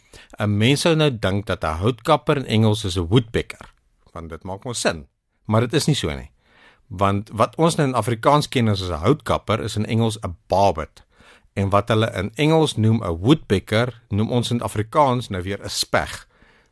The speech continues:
Moenie my vra hoekom nie, ek maak nie die name nie, ek dra net die boodskap oor. Nou die groen houtkapper, né, is hoogs bedreigd.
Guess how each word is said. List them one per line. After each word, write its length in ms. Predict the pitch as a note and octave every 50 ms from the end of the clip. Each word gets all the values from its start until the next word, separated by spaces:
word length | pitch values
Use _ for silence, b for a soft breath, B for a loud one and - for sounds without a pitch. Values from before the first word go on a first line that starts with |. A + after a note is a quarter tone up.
| b b -
Moenie 280 | E2+ E2 F2 F#2+ A2+
my 100 | B2 C3 A#2
vra 220 | - D3+ D3+ D3 D3
hoekom 320 | D3 C#3+ - E3 D3+ D#3
nie, 140 | E3 F3 E3+ E3 -
ek 220 | F2 E2+ - - B2
maak 160 | B2+ C3+ C#3+
nie 140 | D3+ D3 D3+
die 120 | D#3+ D#3
name 340 | C#3+ C3 C3+ C#3 C#3 C#3 C#3+ D#3
nie, 300 | E3 F#3 F#3+ F3+ D#3+ _ _ _ _ _ _ -
ek 220 | - F2+ - _ _ _ _ _ _ -
dra 160 | - E2 F#2
net 160 | G2+ G#2 G2
die 80 | A2 G2+
boodskap 480 | F2+ F#2+ F2 - - - - - - -
oor. 180 | C#2 - - - - - _ _ _ _ _ _ _ _ _ _ _ _ -
Nou 120 | G2+ G2+ A2
die 100 | A2 -
groen 320 | - D#3+ F3 F3 C#3 F2+
houtkapper, 600 | F2 G2 G#2+ - - D#2 D2 - - D#2 D2 D#2+
né, 120 | D#2+ D#2+ E2 - - - A2
is 140 | G#2 - -
hoogs 320 | F2+ F2+ F#2+ G2 F#2+ - -
bedreigd. 460 | G2 E2+ F2 E2 D#2 D2+ - -